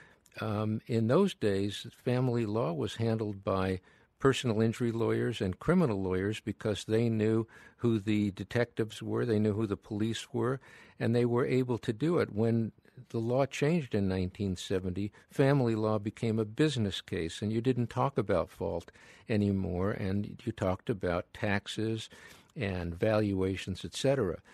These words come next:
The problem is that this issue, this, this concept hasn't gone out to the public. A lot of people still think that if they cast their,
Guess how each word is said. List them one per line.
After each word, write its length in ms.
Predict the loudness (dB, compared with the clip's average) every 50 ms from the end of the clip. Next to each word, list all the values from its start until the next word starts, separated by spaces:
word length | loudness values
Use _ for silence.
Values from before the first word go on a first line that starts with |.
| -20 -20 _ _
The 60 | -12 -12
problem 540 | _ 4 8 8 8 8 8 6 4 4
is 300 | 4 4 2 0 0 -2
that 220 | -4 -4 -4 -4 -2
this 320 | -2 -2 -2 -2 -6 -10 _ -20 -20 -20 -20 _ _ _ _ _ -20 _ -20 _ _ _ 0
issue, 320 | 4 4 4 4 2 -4
this, 300 | 2 2 2 2 2 -4
this 300 | -6 -2 0 0 0 -2
concept 640 | -4 -8 0 4 4 4 4 4 2 0 0 0 0
hasn't 340 | 0 0 0 2 2 -2 0
gone 240 | 2 0 2 2 2
out 280 | 2 4 2 2 2 -2 _ _
to 100 | -6 -4
the 140 | 0 0 -2
public. 500 | -2 -2 -2 -2 0 2 2 0 0 0
A 60 | -4
lot 220 | -2 0 0 0 0
of 120 | -2 -2
people 320 | -2 -4 -4 -2 -4 -4
still 320 | -4 -4 -2 0 0 0 0
think 420 | -2 -4 -2 0 0 0 0 -2 _ -20 -20 -20 -20 -20 -20 _ 0
that 120 | 2 2
if 120 | 2 2
they 120 | 0 0 0
cast 360 | 2 2 0 0 0 -2 -2
their, 140 | -4 -4